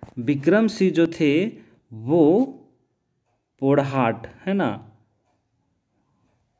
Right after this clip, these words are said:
पोड़हाट राज्य,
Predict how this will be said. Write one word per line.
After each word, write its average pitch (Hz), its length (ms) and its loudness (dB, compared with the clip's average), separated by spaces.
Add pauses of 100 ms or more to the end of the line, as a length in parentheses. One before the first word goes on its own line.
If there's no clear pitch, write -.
(140)
पोड़हाट 147 1400 -2 (1500)
राज्य, 117 720 -2